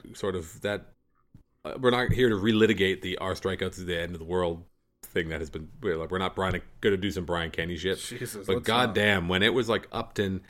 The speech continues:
Speaker 1: and Smoke and Martin were all, like, striking out
Speaker 2: Yeah.
Speaker 1: incessantly.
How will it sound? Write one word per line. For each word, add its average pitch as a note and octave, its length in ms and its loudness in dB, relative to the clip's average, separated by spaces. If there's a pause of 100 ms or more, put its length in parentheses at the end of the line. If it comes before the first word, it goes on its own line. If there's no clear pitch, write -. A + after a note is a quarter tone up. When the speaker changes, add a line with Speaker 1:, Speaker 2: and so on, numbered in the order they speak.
(140)
Speaker 1:
and F2+ 160 -6
Smoke - 580 -4 (420)
and G2 320 2
Martin F2+ 500 -2 (300)
were F2 120 -4 (140)
all, G2+ 600 0
like, - 260 -10 (140)
striking F#2 500 -4
out E2+ 320 -6
Speaker 2:
Yeah. A2 280 -8 (260)
Speaker 1:
incessantly. F2+ 880 -2